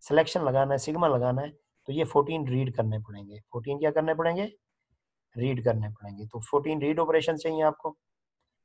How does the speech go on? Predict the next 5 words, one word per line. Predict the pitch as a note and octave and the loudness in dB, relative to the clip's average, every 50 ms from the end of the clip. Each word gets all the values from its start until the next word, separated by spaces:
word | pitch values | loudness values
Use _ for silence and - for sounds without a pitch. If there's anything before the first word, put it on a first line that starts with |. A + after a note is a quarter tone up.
| _ _ _ _ _ _ _ _ _ - | _ _ _ _ _ _ _ _ _ -2
उसके | C#3+ C#3 - E3+ | -2 0 0 2
बाद | D#3 D#3 E3 E3 F3 F#3 - - _ _ _ _ _ _ _ _ _ _ _ _ _ _ _ _ _ - | 6 8 8 8 6 4 -2 -14 _ _ _ _ _ _ _ _ _ _ _ _ _ _ _ _ _ -4
फिर | D3+ D3+ | -2 -2
क्या | D3 D#3 E3 | 0 0 2
चाहिए? | D3+ E3 E3 E3 E3 E3 E3+ E3 | 2 2 0 0 0 -2 -4 -6